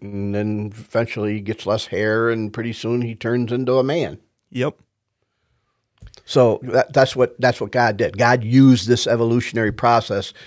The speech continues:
Speaker 1: to evolve Adam and
Speaker 2: And then
Speaker 1: Eve.
Speaker 2: the list goes on and on of what these
Speaker 1: Well,
Speaker 2: people
Speaker 1: the
Speaker 2: say.
Speaker 1: point is this, D J. This is in the Christian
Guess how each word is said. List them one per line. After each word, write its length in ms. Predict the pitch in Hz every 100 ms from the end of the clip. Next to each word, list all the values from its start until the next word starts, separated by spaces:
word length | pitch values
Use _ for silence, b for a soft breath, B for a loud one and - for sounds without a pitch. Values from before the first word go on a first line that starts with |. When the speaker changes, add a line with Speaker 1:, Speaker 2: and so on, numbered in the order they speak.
| B B
Speaker 1:
to 180 | - 117
evolve 580 | 104 101 101 110 107 101
Adam 320 | 95 90 85
and 60 | 80
Speaker 2:
And 100 | 165
then 60 | 190
Speaker 1:
Eve. 20 |
Speaker 2:
the 80 | 180
list 280 | 226 226 -
goes 220 | 135 127
on 320 | 123 113 123
and 120 | 117
on 260 | 117 120 120
of 140 | 120
what 140 | 120 120
these 120 | 117
Speaker 1:
Well, 200 | 165 156
Speaker 2:
people 100 | -
Speaker 1:
the 200 | 180 123
Speaker 2:
say. 60 | 113
Speaker 1:
point 200 | 277 180
is 120 | 135
this, 240 | 131 98
D 200 | - 110
J. 320 | 98 107 107 - 123 B B B B B B _ _ _
This 260 | 175 262 -
is 140 | 220
in 220 | - 214 208
the 100 | 156
Christian 760 | - - 247 - 196 175 151